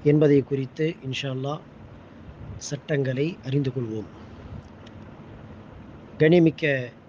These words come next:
சகோதர சகோதரிகளே, நோன்பு மாத்திரமல்ல, எந்த வணக்கமாக இருந்தாலும் அந்த வணக்கத்திற்கு நீயத்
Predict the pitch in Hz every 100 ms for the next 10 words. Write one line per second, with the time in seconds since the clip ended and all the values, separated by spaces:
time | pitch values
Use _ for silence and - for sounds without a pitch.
0 | - - 151 135 147 139 123 135 135 131
1 | 113 123 156 208 - - - - - -
2 | - - - - - - 139 185 190 175
3 | 143 - - - 139 147 160 143 131 123
4 | 139 180 202 - - - - - - -
5 | - - - - 143 151 170 165 170 -
6 | 165 160 147 151 139 131 131 185 220 -
7 | - - - - - - - - - -
8 | - - - - - - - - 147 143
9 | 170 175 151 147 135 185 170 127 117 -
10 | - - - - - 143 185 196 175 131